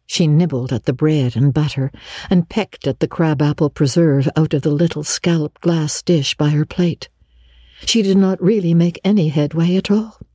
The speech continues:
"You're not eating anything," said Marilla sharply, eyeing her as if it were a serious shortcoming. Anne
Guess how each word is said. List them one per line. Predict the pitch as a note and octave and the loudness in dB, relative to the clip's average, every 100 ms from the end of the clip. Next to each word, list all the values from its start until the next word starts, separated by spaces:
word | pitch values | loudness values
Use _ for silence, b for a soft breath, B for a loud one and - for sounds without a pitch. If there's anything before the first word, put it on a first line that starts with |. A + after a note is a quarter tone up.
| _ b b b b b b | _ b b b b b b
"You're | G3 G3+ | 0 2
not | A#3+ F4+ | 0 0
eating | E4+ F#4+ E3 C#3 | 2 2 2 0
anything," | A2+ - G#2+ F#2+ E2+ D#2+ _ _ _ _ _ | -2 0 -2 -2 -6 -10 _ _ _ _ _
said | - B2+ A2+ | -2 2 4
Marilla | A#2+ C3+ A#2+ B2 | 4 2 0 -2
sharply, | - C#3 A#2 A#2+ A#2+ - _ _ _ | -2 0 0 0 -2 -2 _ _ _
eyeing | E3+ E3 G3+ | 0 2 4
her | D3+ C3 | 2 0
as | - - | 0 0
if | E3 F#3+ | 0 0
it | |
were | D3+ F3+ E3 | 2 2 0
a | |
serious | - - G#3 A3+ C3 D#3 | -2 0 0 0 0 -2
shortcoming. | - F#3 A3+ - D#3 C#3 C#3+ _ _ _ _ _ _ _ - | -2 0 -2 0 0 0 -2 _ _ _ _ _ _ _ -2
Anne | F3 D#3+ E3 | 2 2 0